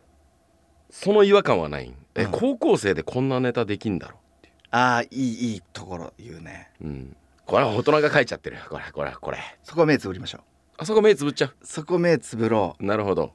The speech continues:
Speaker 2: うん。だって高校生で百五十キロ投げるやつが出てきてもいいじゃん、漫画で。
Speaker 1: うん、まあまあまあ。
Speaker 2: そこは目つぶろう。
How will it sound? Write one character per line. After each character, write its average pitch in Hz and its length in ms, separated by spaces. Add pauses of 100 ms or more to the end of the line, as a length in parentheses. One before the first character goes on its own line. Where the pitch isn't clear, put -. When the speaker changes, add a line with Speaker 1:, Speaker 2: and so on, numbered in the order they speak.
(100)
Speaker 2:
う 110 60
ん。 92 300
だ 131 80
っ - 20
て 135 80
高 214 340
校 226 220
生 120 180
で 107 100
百 127 220
五 139 100
十 147 100
キ 139 120
ロ 104 100
投 95 120
げ 101 100
る 92 260
や 95 100
つ 90 80
が 95 80
出 98 120
て 92 80
き - 40
て - 80
も 87 60
い 110 140
い 107 40
じ 87 100
ゃ 87 40
ん、 87 100
漫 87 140
画 87 140
で。 85 80
Speaker 1:
う 82 40
ん、 92 380
ま 87 120
あ 76 40
ま 71 140
あ 69 40
ま 71 140
あ。 117 40
Speaker 2:
そ 185 200
こ 180 140
は 160 100
目 123 120
つ 87 120
ぶ 90 60
ろ - 60
う。 - 40